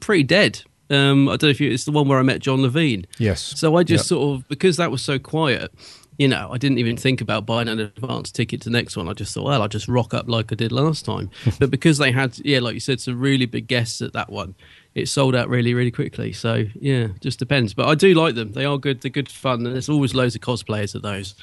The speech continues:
Speaker 2: Yeah.
Speaker 1: which I love.
Speaker 2: Yeah. Yeah, so hopefully going to that one. And I think there's, I might try and get to the Cardiff one as well, 'cause I, I know Colin Baker's there,
Speaker 1: Mm.
Speaker 2: and they'll probably do some other people, so I might try and get to that one. Um,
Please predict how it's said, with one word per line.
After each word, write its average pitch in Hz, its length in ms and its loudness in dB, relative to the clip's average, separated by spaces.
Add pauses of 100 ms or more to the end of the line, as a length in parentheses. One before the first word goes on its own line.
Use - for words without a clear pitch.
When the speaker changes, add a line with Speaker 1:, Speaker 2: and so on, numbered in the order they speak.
(200)
Speaker 2:
Yeah. 98 240 -2
Speaker 1:
which 85 140 -8
I 104 60 -2
love. 107 360 -4
Speaker 2:
Yeah. 101 220 -2 (420)
Yeah, 110 180 0
so 151 240 0 (440)
hopefully 147 280 2
going 127 160 6
to 120 80 2
that 120 100 4
one. 131 120 6
And 123 120 6
I 120 120 4
think - 340 -4
there's, 117 500 2 (960)
I 110 80 0
might 135 260 4
try 135 180 4
and 117 80 4
get 127 180 0
to 123 80 0
the 107 100 0
Cardiff 120 440 2
one 92 160 -2
as 90 140 -4
well, 87 200 0 (340)
'cause 98 120 0
I, 101 160 2
I 120 80 4
know 139 160 8
Colin 127 300 4
Baker's 113 380 0
there, 85 260 -4 (420)
Speaker 1:
Mm. 120 140 6
Speaker 2:
and 107 80 4
they'll 101 80 2
probably 107 300 2
do 104 140 0
some 107 160 0
other 98 120 2
people, 95 300 -2
so 101 100 -2
I 104 40 2
might - 140 0
try 104 120 -2
and 98 100 2
get - 120 -6
to - 100 -4
that 98 140 -2
one. 90 180 -4 (840)
Um, 104 420 2